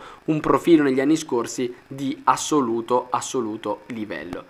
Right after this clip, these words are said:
Nella sua carriera, eh, Julian Draxler ha realizzato quattrocentoventidue partite, andando a segno ottantacinque volte e fornendo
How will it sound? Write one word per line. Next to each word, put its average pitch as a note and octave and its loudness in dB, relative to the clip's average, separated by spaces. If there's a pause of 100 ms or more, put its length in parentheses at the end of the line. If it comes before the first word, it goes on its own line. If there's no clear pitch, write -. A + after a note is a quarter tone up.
(280)
Nella E3 2
sua G#3+ 4
carriera, G3+ 2
eh, A#2+ -4
Julian E3+ -2
Draxler E3 2
ha - 6
realizzato C3+ 0 (320)
quattrocentoventidue C#3 4
partite, G#3+ 0
andando C#3+ 0
a C3 0
segno C#3+ 0
ottantacinque E3 2
volte A2+ -2
e E3 -6
fornendo D#3 0